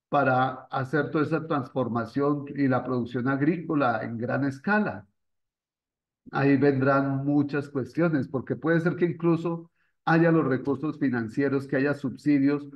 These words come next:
<clears throat> pero en los campos habrá gente para trabajar. Podrán abrir, eh, espacios de, de comercialización de los productos, pero si no hay producción agrícola y pecuaria,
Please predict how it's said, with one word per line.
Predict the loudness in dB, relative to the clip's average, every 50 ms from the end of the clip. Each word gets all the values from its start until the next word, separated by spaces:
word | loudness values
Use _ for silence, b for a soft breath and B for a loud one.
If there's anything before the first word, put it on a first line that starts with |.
| -20 _ _ _ _ _ _ _ _ _ _ _
<clears throat> | 0 0 0 0 -2 -8 -16 -20 _ _
pero | 0 0 2
en | 2 2
los | 0 0 -2
campos | -2 -2 -2 -2 -2 -4 -6 -6 -4
habrá | -4 -4 -2 -2 -4 -4
gente | -4 -6 -6 -6 -6 -6 -8
para | -4 -2 -2 -2 -2
trabajar. | -2 -2 -2 -2 -4 -6 -6 -6 -4 -4 -6 -10 _ _ _ _ _ _ _ _ _ _ _ _ _ _ _ _
Podrán | 2 4 4 6 6 4 4 4 4
abrir, | 4 4 6 6 8 8 8 6 6 4 0
eh, | -2 -2 -2 -4 -4 -4 -4 -2 -2
espacios | -2 -2 -2 0 2 2 2 2 2 0 2 2
de, | 0 0 0 0 -2 -6 -8 -12 _ _ _ _ _ _ _
de | 0 0 0 2
comercialización | 2 2 2 2 2 2 0 0 0 0 2 2 0 0 0 -2 -2 -2 -4 -4 -2
de | 0 0
los | 0 0 0 -2
productos, | -4 -4 -2 -2 -2 -4 -4 -6 -8 -8 -8 -8 _ _ _ _ _ _ _ _ _ _ _ _ _ _ _ _
pero | 0 2 4 4 4 2
si | 0 0 -2 -2
no | -2 -2
hay | -4 -4 -4
producción | -4 -4 -2 -2 -2 -2 -4 -6 -4 -4 -2 -2 -2 -4 -6 -10 -14 -14 _ -6
agrícola | -4 -2 0 0 0 0 0 0 0 0
y | 0 -2
pecuaria, | -4 -8 -6 -4 -4 -2 -2 -2 -2 -2 -4 -6 -12